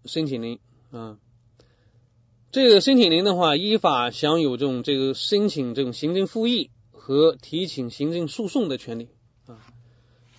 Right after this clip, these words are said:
这个是有关这种，这个注册申，申请呢，就是审查机构、审批机构，啊，这里面是一些相关的时间，啊。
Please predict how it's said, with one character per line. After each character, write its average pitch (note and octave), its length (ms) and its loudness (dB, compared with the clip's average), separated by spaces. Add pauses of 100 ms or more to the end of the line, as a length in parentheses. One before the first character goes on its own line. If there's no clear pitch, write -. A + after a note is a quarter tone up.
这 G3+ 180 2
个 E3+ 140 0
是 C#3 400 -2
有 A2+ 180 -8
关 C3+ 220 -4
这 C3+ 80 -2
种， A2 160 -8
这 B2 120 -8
个 A2+ 300 -6 (1040)
注 F#3 140 -4
册 E3+ 160 -2
申， F#3+ 320 -6 (300)
申 F3+ 220 -8
请 A#2 220 -8
呢， G#2+ 160 -12
就 B2 140 -8
是 B2 120 -8
审 A2+ 200 -8
查 A#2 200 -8
机 E3+ 140 -8
构、 B2+ 220 -8
审 A2+ 200 -10
批 D#3 160 -10
机 F#3 160 -8
构， F3 160 -8 (200)
啊， A#2 120 -16
这 B2 140 -8
里 A#2+ 80 -8
面 A2 160 -10
是 B2 140 -12
一 A#2+ 100 -8
些 A#2+ 180 -8
相 C3 220 -8
关 C3 140 -4
的 A#2 220 -6
时 B2 200 -10
间， C3+ 280 -6 (200)
啊。 - 220 -18